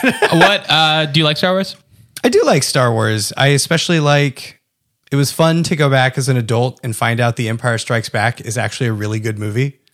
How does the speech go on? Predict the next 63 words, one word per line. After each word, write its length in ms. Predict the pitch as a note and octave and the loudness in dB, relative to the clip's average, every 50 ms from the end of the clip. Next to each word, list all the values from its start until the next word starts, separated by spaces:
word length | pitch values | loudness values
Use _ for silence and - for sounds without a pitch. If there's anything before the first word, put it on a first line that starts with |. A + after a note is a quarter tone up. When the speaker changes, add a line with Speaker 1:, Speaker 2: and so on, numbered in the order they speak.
| _ _ _ | _ _ _
Speaker 1:
Not 240 | C3 D3+ D#3 D#3+ C#3+ | 0 0 2 2 0
just 260 | C3 E3 D#3 D3 - | 0 0 0 0 0
like, 180 | D#3 C3 B2 A#2 | 0 0 2 2
Speaker 2:
Is 80 | A#2 | 2
that 80 | A#2 C#3+ | 2 4
Speaker 1:
oh, 40 | C3+ | 2
Speaker 2:
the 60 | C3 | 2
Speaker 1:
it's 80 | B2+ - | 2 2
gonna 120 | A2 C3 | 0 0
Speaker 2:
second? 160 | C#3 - - _ _ _ _ _ _ _ _ _ _ _ _ | 0 -2 -4 _ _ _ _ _ _ _ _ _ _ _ _
Is 100 | A#2+ G#2 | -4 -2
that, 180 | A2 G#2+ - - | 0 -2 0 -2
is 120 | - G2+ | -4 -2
that 140 | G#2+ G#2 G2+ | -2 -2 -2
the 60 | - | -4
second 300 | - - G2+ G2+ A2 A2 A2+ | -4 -6 -4 -2 -2 -2 -2
one? 200 | A#2 A#2+ A#2+ - _ _ _ _ | -4 -4 -4 -8 _ _ _ _
Speaker 1:
Yeah, 220 | - G#3+ A3 F3+ D#3 | -2 2 2 2 4
like, 280 | D3+ D3 C#3+ - E3+ - | 2 0 -2 -4 -4 -4
it's 240 | E3 D3+ - - E3 | -4 -2 -2 -2 0
a, 240 | D#3+ D3+ D3 C#3+ C#3+ | 2 2 4 4 2
uh, 100 | C#3 C3 | 2 0
thematically 920 | - - - - D3+ C3+ B2+ B2 A#2+ A#2+ B2 B2 A#2+ - B2+ A#2+ A2+ A2 - _ | 0 -4 -6 -4 -2 -2 0 0 2 2 0 0 -2 -4 -4 -4 -4 -4 -6 _
interesting 840 | B2 A#2 A2+ - - G#2+ - - - A2+ G#2+ G2+ G2 G2 G2 F#2 _ | -8 -6 -6 -6 -6 -8 -8 -6 -6 -6 -6 -6 -8 -10 -14 -12 _
Speaker 2:
It's 120 | - - - | -4 -4 -2
a 40 | - | 0
great 180 | A#2+ C3 A2+ G#2 | 0 0 0 0
Speaker 1:
movie. 120 | G#2+ A2+ - | -2 -4 -4
Speaker 2:
movie. 80 | - - - - | -6 -14 -20 -8
I 180 | - A2+ C3+ E3 | -2 -2 -2 0
think 220 | - G3 D3 A2+ | 0 -2 -4 -2
the, 240 | - F2+ F2 E2 - | 0 -2 -2 0 -2
all 240 | - G#2+ A#2 A#2 F2 | -2 -2 -2 -2 -2
of 60 | - | -6
it, 100 | - - | -6 -2
like, 180 | A2 A2+ A2 - | -2 -2 0 0
I, 180 | - B2 B2+ A2 | 0 0 0 0
yeah, 260 | - A#2 C3 B2+ G#2+ | 0 0 0 0 2
I 80 | G#2+ A2+ | 0 -2
think 180 | - E3+ D3+ | -2 -4 -4
when 120 | C#3 C#3 B2 | -2 -2 0
I 60 | A2+ | 0
watched 380 | G#2 G2 G#2 G#2+ - - - - _ _ - _ _ _ | 0 0 0 0 -2 -6 -12 -16 _ _ -20 _ _ _
Empire 280 | - F#2+ F#2 - F#2 F2 | -6 -6 -2 -2 -4 -4
Strikes 280 | - - F2+ F2+ - - | -4 -4 -6 -6 -8 -10
Back 260 | _ - F2+ F2 - | _ -6 -6 -4 -4
as 80 | F#2 F2 | -8 -10
an 80 | F2 | -12
adult, 320 | E2+ E2 F#2 F2 E2+ - _ | -8 -4 -4 -4 -4 -6 _
'cause 120 | - - | -6 -2
I, 160 | A2 B2+ C3+ | -2 -2 0
I 40 | A#2+ | 0
didn't 160 | D#3 F#3+ A#3 | -2 -4 -2
even 220 | B3 A3+ F#3 D3 A#2 | -4 -4 -2 -2 -2
really 220 | A2+ A2 G#2+ F#2+ | 0 0 0 -2
watch 260 | E2 D#2+ F#2 A2 - | 0 -2 -2 -2 -2
them 60 | - D#2+ | -6 -8
as 140 | D#2 - | -8 -8
kids. 280 | - - D2+ D2 - - | -10 -10 -10 -10 -10 -10
I 40 | - | -10
was 100 | F2 - | -10 -8
like, 160 | C#2 - _ | -10 -10 _
"Damn, 300 | - A#2 A2+ - - - | -4 -4 -4 -4 -8 -16